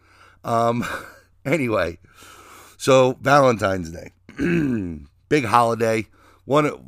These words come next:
uh, it's a, it's another holiday that is,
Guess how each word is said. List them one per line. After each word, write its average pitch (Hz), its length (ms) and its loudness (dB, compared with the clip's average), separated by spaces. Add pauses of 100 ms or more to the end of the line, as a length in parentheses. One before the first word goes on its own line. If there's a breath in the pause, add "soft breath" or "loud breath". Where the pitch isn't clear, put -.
(200)
uh, 60 200 -14 (220)
it's 131 200 -8
a, 110 120 -8 (260)
it's 127 220 -10
another 135 800 0
holiday 107 640 0
that 92 240 -4
is, 87 300 -10